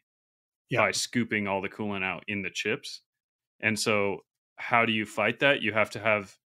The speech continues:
Speaker 2: either a way to compress that and, like, squeeze the coolant out and then run it through a filter, or you have to have, like, some sort of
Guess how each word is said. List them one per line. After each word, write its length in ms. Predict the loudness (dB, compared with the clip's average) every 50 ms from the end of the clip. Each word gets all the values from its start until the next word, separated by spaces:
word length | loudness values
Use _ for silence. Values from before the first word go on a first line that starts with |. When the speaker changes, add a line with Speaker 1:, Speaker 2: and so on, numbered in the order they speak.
| -20 -10 -4 -2
Speaker 2:
either 180 | 2 2 2
a 60 | 2
way 220 | 2 2 2 2 2
to 80 | 0
compress 560 | -2 -6 -12 -12 -10 -4 -2 -2 -2 -2 -4 -2
that 300 | 0 2 2 2 0 -2
and, 160 | -4 -6 -4
like, 160 | -4 -4 -4
squeeze 720 | -4 -6 -6 -8 -8 -8 -6 -4 -2 -2 -2 -2 -4 -6 -6
the 100 | -6 -6
coolant 400 | -6 -6 -6 -4 -4 -4 -4 -2
out 300 | -2 -2 -2 -2 -4 -8 -6
and 140 | -4 -4
then 120 | -2 -4 -4
run 200 | -4 -2 -2 -4
it 120 | -4 -6
through 180 | -6 -6 -6 -6
a 20 |
filter, 500 | -6 -6 -8 -8 -6 -4 -6 -6 -6 -8 _ _ _ _ _ _ _ _ _ _ _
or 540 | -4 -2 0 2 4 4 4 2 0 -2 _ _ _ _
you 160 | -2 0 2 2
have 160 | 2 2 0
to 140 | -2 -4 0
have, 200 | 0 0 0 0
like, 200 | -4 -4 -4 -4
some 340 | -2 0 2 4 4 4
sort 340 | 2 0 0 0 0 0 0
of 380 | 0 -2 -2 -2 -4 -6 -10